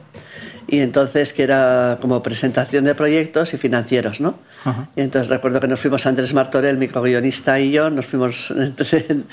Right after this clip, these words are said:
Speaker 1: con unas maletas, tra-, con el guion traducido entonces, claro, en papel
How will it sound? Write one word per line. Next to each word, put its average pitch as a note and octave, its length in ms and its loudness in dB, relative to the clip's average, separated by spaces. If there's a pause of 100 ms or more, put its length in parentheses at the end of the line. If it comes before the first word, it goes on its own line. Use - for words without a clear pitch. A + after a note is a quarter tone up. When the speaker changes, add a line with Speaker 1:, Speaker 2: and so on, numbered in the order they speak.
(300)
Speaker 1:
con C#3+ 200 2
unas C#3+ 300 2
maletas, D3 500 2
tra-, C#3 240 2
con C#3 120 2
el C3+ 120 2
guion C#3+ 200 4
traducido D3 480 2
entonces, D3 420 0
claro, D3 240 4
en B2+ 220 -2
papel C#3 460 2